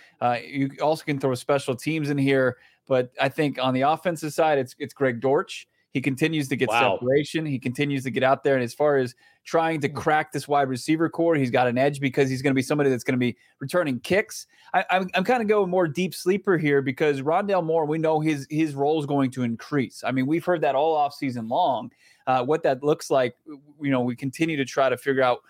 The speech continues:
Speaker 1: follow the tea leaves. But I think Greg Dortch is somebody that's gonna make an impact on teams and also could, you know, early on without DeAndre Hopkins, we'll see what their wide receiver core looks like to start the season, could get some reps out there. I, I,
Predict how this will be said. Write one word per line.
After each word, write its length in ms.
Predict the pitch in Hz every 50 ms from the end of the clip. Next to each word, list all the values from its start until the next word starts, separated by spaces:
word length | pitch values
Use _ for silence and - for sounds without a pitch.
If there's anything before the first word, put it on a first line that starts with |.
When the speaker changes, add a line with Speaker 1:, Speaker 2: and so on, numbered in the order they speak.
| - - _ -
Speaker 1:
follow 280 | - 165 160 147 139
the 100 | 123 123
tea 260 | 117 - - 185 208
leaves. 400 | 202 165 139 127 117 117 110 113
But 240 | - - 139 131 - - _ - - -
I 80 | 160
think 240 | 165 185 214 190 151
Greg 260 | 147 175 175 170 160
Dortch 320 | - 156 165 170 170 - -
is 120 | 151 -
somebody 400 | - 170 156 151 151 147 147 143
that's 200 | 143 139 131 -
gonna 220 | - 147 143 139
make 220 | 135 139 139 135 123
an 60 | 135
impact 440 | 143 147 135 147 139 135 131 - 131
on 160 | 120 120 120
teams 500 | - - 156 151 147 143 139 135 131 - _ _ _ _ - -
and 160 | 123 131 135
also 560 | 139 143 131 - - 143 139 135 131 131 -
could, 300 | - - 165 165 156 139 143
you 120 | - 147 143
know, 120 | 135 131 123
early 260 | 143 156 156 151 143
on 280 | 139 139 143 143 139 131
without 340 | 131 120 135 127 131 127 -
DeAndre 380 | 135 131 127 123 123 127 123
Hopkins, 520 | 127 147 151 151 151 _ - 143 135 135 123
we'll 120 | 127 131
see 180 | 123 - - 143
what 180 | 131 131 123
their 120 | - 131 123
wide 200 | 123 123 131 127
receiver 320 | 131 123 - - 131 131
core 220 | 127 - 135 131 127
looks 260 | 127 127 123 - -
like 280 | 131 127 123 117 - _ _ _ _ _ -
to 100 | - 135
start 320 | - - 160 147 139 -
the 120 | - 123
season, 520 | - - 196 214 214 185 156 151 139 135 127 _ - - _ _
could 180 | - - 190 180
get 140 | 170 175 170
some 200 | - 170 147 139
reps 280 | 147 160 185 - -
out 240 | 214 190 165 - -
there. 240 | - - - - - -
I, 140 | 123 131 123
I, 320 | 120 135 127 127 147 151